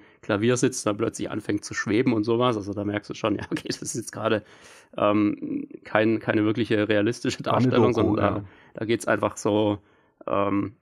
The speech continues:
Speaker 1: ja, es ist ein bisschen effektmäßig und, und da geht's einfach ab und, und es will einfach zeigen, ja, was in seinem Kopf mehr oder weniger vorgeht dabei, wenn er da sitzt und singt und spielt. Ähm, vor dem Hintergrund muss man sich da, glaub ich, auch ein bisschen drauf einlassen,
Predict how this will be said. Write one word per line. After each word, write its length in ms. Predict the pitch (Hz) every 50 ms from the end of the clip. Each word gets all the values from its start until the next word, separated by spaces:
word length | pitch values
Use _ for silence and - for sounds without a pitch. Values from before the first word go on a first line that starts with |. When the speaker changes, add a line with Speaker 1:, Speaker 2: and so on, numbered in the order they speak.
| _ - - _ _ _ - -
Speaker 1:
ja, 120 | - 95 95
es 100 | - -
ist 160 | 123 107 104
ein 60 | 107 101
bisschen 180 | 113 104 -
effektmäßig 680 | - - - 135 - - 127 120 123 120 120 117 110
und, 140 | - 98 101
und 100 | 104 98
da 80 | 98 95
geht's 220 | 101 104 101 -
einfach 240 | - 107 117 - -
ab 160 | - - -
und, 180 | - 101 104 107
und 120 | 113 110
es 140 | 104 - -
will 180 | 101 104 - -
einfach 220 | 98 - 107 -
zeigen, 460 | - - - 98 101 104 104 101 101 -
ja, 260 | 92 92 95 104 98
was 200 | 104 104 - -
in 140 | - 101 101
seinem 180 | 101 95 -
Kopf 280 | - - 165 160 - -
mehr 140 | 120 107 101
oder 140 | 104 101
weniger 280 | 101 98 104 101 101 101
vorgeht 440 | - - 104 101 104 110 110 - -
dabei, 340 | 113 - 104 101 110 139 127
wenn 120 | 107 110
er 120 | 110 107
da 240 | 107 107 107 110 107 - - - - - - _ _ _
sitzt 400 | - - - 147 - - - -
und 240 | 139 113 110 110 107 - - - - -
singt 340 | - - 131 139 147 147 -
und 140 | 120 113 -
spielt. 360 | - - 127 123 147 160 160 - - - - - - - - _ _ _ _
Ähm, 440 | - - 110 107 107 110 110 - - _ _ - - - -
vor 340 | - - - - - 104 104
dem 240 | 107 107 107 110 113
Hintergrund 560 | 120 113 117 110 - - 120 117 117 107 - -
muss 460 | - - - - - - 110 110 110 131
man 120 | 120 104
sich 100 | 107 104
da, 120 | - 107
glaub 180 | 104 110 120 110
ich, 120 | 104 -
auch 80 | - 107
ein 60 | 110
bisschen 220 | 104 113 - 120 107
drauf 240 | - 98 95 -
einlassen, 560 | - 104 101 143 156 165 170 160 - 202 202